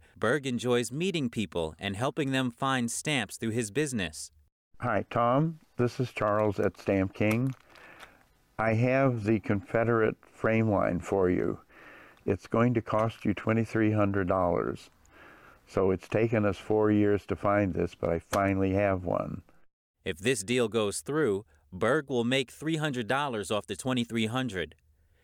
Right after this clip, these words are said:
Speaker 1: This would be one of his larger transactions. Most of his deals range from fifty to two hundred dollars.
Speaker 2: This is not a thriving business. It n-,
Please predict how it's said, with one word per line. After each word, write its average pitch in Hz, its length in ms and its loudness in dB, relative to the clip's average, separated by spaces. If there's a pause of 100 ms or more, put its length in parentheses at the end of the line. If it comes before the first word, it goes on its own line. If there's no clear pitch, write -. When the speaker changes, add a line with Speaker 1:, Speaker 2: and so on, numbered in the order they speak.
(220)
Speaker 1:
This 117 220 -2
would 107 140 -4
be 120 160 -2
one 117 180 -2
of 110 80 -2
his 101 180 -6
larger 117 380 -4
transactions. 90 1000 -6 (440)
Most 117 300 -2
of 123 100 -4
his 104 180 -4
deals 110 360 -2
range 117 340 -2
from 101 260 -6 (100)
fifty 147 340 -4
to 107 100 -8
two 139 240 -4
hundred 127 300 -4
dollars. 110 600 -4 (840)
Speaker 2:
This 110 340 -2
is 95 120 0
not 101 240 2
a 98 40 2
thriving 87 520 0
business. 85 560 -2 (180)
It 120 40 2
n-, 98 180 2